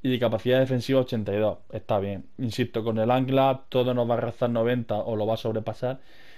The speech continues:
y eso va a hacer que, que el jugador en, en defensa nos rinda bastante bien. Físico setenta y ocho, aquí viene otra de las carencias, setenta de salto, setenta, ¿qué significa?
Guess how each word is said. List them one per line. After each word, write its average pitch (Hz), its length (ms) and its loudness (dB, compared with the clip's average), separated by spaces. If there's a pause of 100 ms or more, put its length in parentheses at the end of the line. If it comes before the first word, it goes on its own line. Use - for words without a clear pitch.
(100)
y 123 100 2
eso 120 200 2
va 120 80 6
a - 20 4
hacer 123 440 2
que, 104 1080 0
que - 80 -4
el 104 60 -4
jugador 117 320 4
en, 117 240 0 (140)
en 110 140 -2
defensa 117 440 0
nos 110 160 0
rinda 113 240 0
bastante 101 440 -4
bien. 92 220 -10 (600)
Físico 143 460 0
setenta 117 420 2
y 135 40 6
ocho, 143 300 2
aquí 127 240 0
viene 156 220 2
otra 156 240 4
de 139 120 4
las 117 120 4
carencias, 101 540 -2 (120)
setenta 131 600 2
de 123 180 -2
salto, 104 480 -4
setenta, 104 440 -4
¿qué 117 120 0
significa? 127 540 0